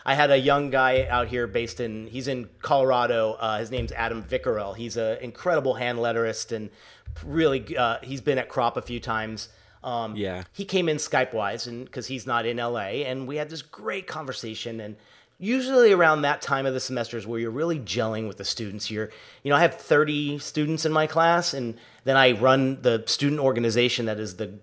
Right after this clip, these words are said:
Speaker 1: the group of kids that have a, a club. And so there's,
Speaker 2: Okay.
Speaker 1: you, you, all of a sudden you're like, you're naturally knowing everyone's name, and we're having a great vibe, and their, their projects are just like, oh, they're just blossoming, right? They're looking so good.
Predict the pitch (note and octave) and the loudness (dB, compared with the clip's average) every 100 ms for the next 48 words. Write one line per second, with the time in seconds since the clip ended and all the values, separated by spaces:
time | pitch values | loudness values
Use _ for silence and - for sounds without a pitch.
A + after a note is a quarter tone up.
0 | - A#2 B2+ A#2+ A#2 B2+ G#2+ A2+ G#2+ A2 | -6 -4 -2 -2 -2 -2 0 0 2 2
1 | G#2+ A#2 A2+ - C3+ B2 G2+ A#2 - - | 2 -2 -6 2 6 6 4 -2 -12 -20
2 | - _ F#3 F#3+ A3+ A#3+ - F3 - - | -20 _ -2 2 4 4 2 -4 -8 -6
3 | G3+ G#3+ F#3 F#3+ F#3+ A3+ A3 A3 F3+ E3+ | -4 -4 -6 4 6 6 8 8 8 8
4 | E3 - - E3 C#3 E3 D3+ E3 G3 F#3+ | 6 2 -2 0 0 -2 2 4 4 2
5 | F#3 E3+ D#3 - D3 D3+ C#3+ C#3 C#3 C3 | 2 2 0 -4 4 6 8 6 4 2
6 | A#2 A#2+ A2+ G#2 G2+ G#2+ B2 A2 A#2+ A#2+ | 0 0 0 -2 -4 -8 -8 -2 0 2
7 | A#2+ A2+ G#2 - C#3+ D#3 D#3 D#3 B2+ A2 | 2 0 -4 -8 -2 0 0 0 2 4
8 | G#2+ A2+ A2 G2+ - - _ - B2 - | 4 2 -2 -6 -14 -20 _ -2 -2 -4
9 | - C#3+ A2+ - - - - D3 C#3 - | -10 -2 -2 -4 -10 -6 -4 -4 -6 -4
10 | C3+ G#2 B2 G#2 - A2+ G2+ - _ _ | -6 -4 -2 -2 -4 -6 -6 -10 _ _
11 | A4 G#4 - - D#3+ C#3 A#2 C#3 C#3 B2+ | -6 0 2 2 0 -2 -4 0 2 4
12 | C3+ A2 G2+ G#2+ A2+ A#2 A#2+ A#2 A2 - | 2 -2 -2 -2 0 0 -2 -4 -4 0
13 | C3 A2 F#2 | 2 0 -4